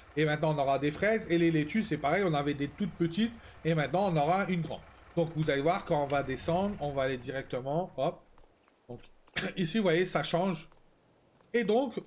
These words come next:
vous voyez, maintenant, on a des belles laitues, on a be-, des tomates et on a les petites fraises. Alors, je suis en train de marcher dessus. On a les petites fraises qui sont là. Donc, voilà. La seule chose que vraiment, vraiment,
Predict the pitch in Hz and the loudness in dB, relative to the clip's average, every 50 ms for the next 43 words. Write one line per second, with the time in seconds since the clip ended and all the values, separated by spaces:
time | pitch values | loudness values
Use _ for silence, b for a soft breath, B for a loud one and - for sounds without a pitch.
0 | - - 156 151 156 151 160 190 214 196 175 160 - 160 160 185 208 220 180 160 | -10 -10 -2 0 2 4 4 2 2 2 0 0 2 2 2 2 2 2 2 2
1 | 160 160 170 185 170 143 139 139 147 165 165 160 151 147 147 - - - 156 165 | 4 4 2 2 2 -2 -2 0 2 2 2 2 2 0 0 -4 -4 -2 0 0
2 | 185 196 202 208 170 156 151 151 147 139 120 143 147 143 156 147 151 160 147 139 | 2 2 2 2 2 0 0 0 -2 0 0 -2 0 0 0 0 0 -2 -2 0
3 | 147 156 175 196 196 - - 160 175 196 190 180 160 160 165 175 165 156 165 - | 0 0 0 0 -2 -2 0 2 2 2 2 2 2 2 4 4 2 0 0 -6
4 | - - - - 160 165 175 185 175 147 143 - b b b b _ 117 120 - | -12 -14 -4 -2 0 2 2 2 0 -2 -6 -12 b b b b _ -12 -10 -8
5 | - 143 - - 151 139 139 135 - - 143 127 - - 175 175 B B B B | -8 -10 -8 -8 -10 -8 -8 -10 -8 -8 -10 -10 -6 -6 -6 -6 B B B B
6 | B - 147 156 175 175 175 151 165 - - - - - 185 185 175 - - - | B -4 0 2 2 2 2 0 0 -4 -10 -12 -4 -2 0 0 0 -2 -6 -8
7 | 156 - 143 101 - - _ _ _ _ _ 147 151 151 123 101 123 143 151 151 | -10 -10 -12 -14 -18 -20 _ _ _ _ _ -2 0 0 0 0 0 0 -2 0
8 | - 202 185 190 233 214 - - 180 165 143 131 139 170 196 202 202 208 202 175 | 0 0 0 2 0 -2 0 0 0 0 0 0 0 0 0 2 2 2 2 2
9 | 151 175 180 185 196 196 185 160 | 2 0 0 2 2 0 0 0